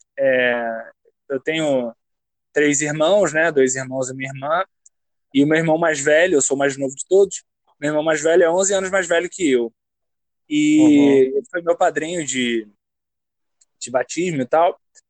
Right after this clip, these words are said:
Speaker 1: E, e eu tinha uma relação muito de, de imitar ele, eu percebo muito, muito isso, assim.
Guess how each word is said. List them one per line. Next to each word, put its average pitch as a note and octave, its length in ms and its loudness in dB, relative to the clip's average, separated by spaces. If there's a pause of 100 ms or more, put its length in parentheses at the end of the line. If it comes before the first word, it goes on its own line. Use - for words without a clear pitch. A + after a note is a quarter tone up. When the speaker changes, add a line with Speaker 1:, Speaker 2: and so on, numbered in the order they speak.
(340)
Speaker 1:
E, C3+ 720 4
e D3+ 60 -4
eu D3+ 100 2
tinha E3 140 -6
uma F3+ 100 0
relação F#3+ 480 2
muito F#3 300 -10
de, F#3+ 760 0 (560)
de C#3 560 -4 (420)
imitar F#3 580 0
ele, C#3+ 260 2
eu A#2 80 -4
percebo - 440 -10
muito, C#3 600 -6 (880)
muito D#3+ 300 -2
isso, E3+ 280 4
assim. A#2+ 220 -4